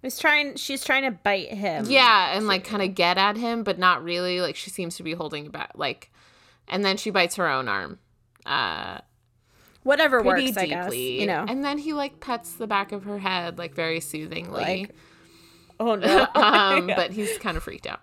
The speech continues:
Speaker 2: And then, um, in class, Justine and Adrian are sitting next to each other, and Adrian is wearing a hoodie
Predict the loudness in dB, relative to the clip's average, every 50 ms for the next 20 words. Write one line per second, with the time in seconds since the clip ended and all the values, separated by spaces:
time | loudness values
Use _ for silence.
0 | _ -4 -4 0 2 2 2 2 2 0 -2 -6 -8 -10 -10 -12 -14 -16 -18 -20
1 | -20 -20 -20 -20 -20 -20 -20 -20 _ _ _ _ _ _ _ 0 2 2 4 2
2 | 0 -2 -4 -6 -10 -10 -10 -12 -12 _ _ _ _ -20 _ _ -8 -6 -6 -4
3 | -2 2 4 6 6 6 4 2 0 -2 -6 -8 -10 -10 -4 -2 -2 -2 -2 -4
4 | -4 -4 -2 -2 -2 -2 -4 -4 -4 -4 -4 -4 -6 -6 -6 -6 -6 -6 -8 -8
5 | -6 -6 -6 -6 -6 -8 -8 -10 -10 -14 -12 -10 -10 -8 -8 -8 -6 -6 -4 -4
6 | -4 -6 -6 -8 -6 -4 -4 -4 -4 -6 -4 -4 -4 -4 -4 -4 -2 -2 -2 -2
7 | -4 -6 -8 -6 -6 -6 -6 -6 -4 -4 -4 -4 -4 -6 -6 -6 -8 -8